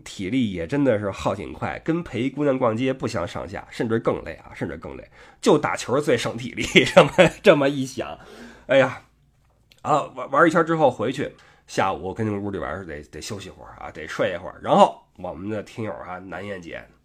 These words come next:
来消息了，说我这正好我到建水，因为她平时在昆明，我知道她在昆明，所以这一趟我也就没跟她说。然后我朋友圈不是发照片嘛，我说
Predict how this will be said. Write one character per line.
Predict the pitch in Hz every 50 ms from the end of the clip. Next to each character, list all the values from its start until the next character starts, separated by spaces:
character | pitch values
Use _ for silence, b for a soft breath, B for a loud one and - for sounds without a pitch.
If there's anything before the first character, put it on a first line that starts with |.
| _ - _
来 | - 73 78
消 | - - 71 80
息 | 85 82
了， | 64 57 - b b b b b b b b b b b b b b _
说 | - 185 220 247 262 262 254 226 - - - _ _ _ _
我 | _ - 156 156 170 190 202
这 | 190 208 208
正 | 214 180 185 226 233
好 | 226 220 214
我 | 185 160 139 -
到 | - 226 185
建 | 170 139 165 131 117
水， | 104 101 98
因 | 165
为 | 202
她 | 196 - 247 240
平 | 240 180 190
时 | 202
在 | 190 135
昆 | 120 - - 190 185
明， | 180 135 101 95 120 131 127 b b b b b b
我 | - 113 127 123
知 | 117 120 190
道 | 254 196
她 | - 185
在 | 127 110 95
昆 | - - - 117 107
明， | 92 82 78 78 80 85
所 | - 123
以 | 139
这 | 147 165 156
一 | 143
趟 | 175 143 110
我 | 92 131
也 | 135
就 | - -
没 | 87 95
跟 | 123
她 | 143 151 147
说。 | 147 - 160 151 143 - b b b b b b b b b b
然 | b - 180
后 | 247 262
我 | 202 135 110
朋 | 107 165 202
友 | 220
圈 | 180 208 214 208
不 | 208 220
是 | 214 -
发 | 226 208
照 | 208 180
片 | 147 160 185 208 233 233
嘛， | 185 131 90 71
我 | 73
说 | 98 107 113